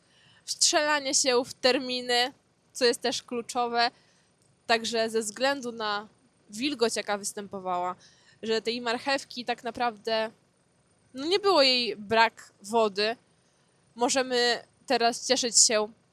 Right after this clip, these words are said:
tak właśnie okazyjnymi sztukami na taśmie. A tutaj na przykład właśnie Volcano. I zobaczcie, zaraz wam porównam do ręki.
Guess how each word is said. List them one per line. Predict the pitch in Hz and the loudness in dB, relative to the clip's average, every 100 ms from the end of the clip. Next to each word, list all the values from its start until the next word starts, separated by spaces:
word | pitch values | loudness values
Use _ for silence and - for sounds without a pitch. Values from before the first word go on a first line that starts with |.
| _ _ _ | _ _ _
tak | 302 - - - - 208 | 4 4 2 -20 -20 _
właśnie | 214 220 220 196 - | -6 -6 -8 -12 -6
okazyjnymi | 240 - 247 226 226 226 220 214 214 220 - _ _ _ _ _ _ _ _ _ | -4 2 2 4 0 0 -2 -2 -4 -8 -10 _ _ _ _ _ _ _ _ _
sztukami | - - 262 - 233 220 214 | -12 -8 -8 0 0 0 -4
na | 208 196 196 - | -4 -4 -6 -8
taśmie. | 240 202 - 180 180 _ _ _ _ | -6 -4 -6 -10 -18 _ _ _ _
A | 247 262 | 2 4
tutaj | 294 277 | 2 2
na | 262 247 | 2 2
przykład | - - 247 233 | -2 -2 -2 -2
właśnie | 214 226 - 220 214 202 _ _ _ _ _ _ _ _ _ 233 | -2 -2 -4 -4 -6 -6 _ _ _ _ _ _ _ _ _ -10
Volcano. | 208 220 220 214 175 175 185 196 - _ _ _ _ _ _ _ _ _ _ _ _ _ _ | 0 0 0 -2 -4 -2 -6 -6 -12 _ _ _ _ _ _ _ _ _ _ _ _ _ _
I | 277 | 2
zobaczcie, | 247 208 190 - - 196 226 _ _ - | 4 4 4 2 2 0 -2 _ _ -4
zaraz | 220 226 233 | 2 4 4
wam | 220 | -2
porównam | 214 208 202 202 | 0 0 2 -2
do | 196 190 | 0 0
ręki. | 180 180 - 208 | 0 -4 -10 -14